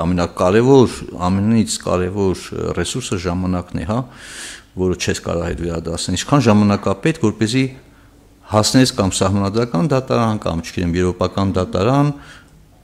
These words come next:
որպեսզի քո իրավական համակարգը համապատասխանեցնես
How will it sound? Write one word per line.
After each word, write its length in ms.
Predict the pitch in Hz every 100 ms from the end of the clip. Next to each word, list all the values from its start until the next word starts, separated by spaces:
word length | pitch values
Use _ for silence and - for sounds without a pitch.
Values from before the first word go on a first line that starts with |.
| _ - - _ _ _ -
որպեսզի 320 | 104 110 117
քո 160 | - 120
իրավական 560 | 104 104 104 98 113 101 92
համակարգը 680 | 90 92 - - 147 - 92
համապատասխանեցնես 1120 | 90 90 87 - 90 - 92 92 - 127 117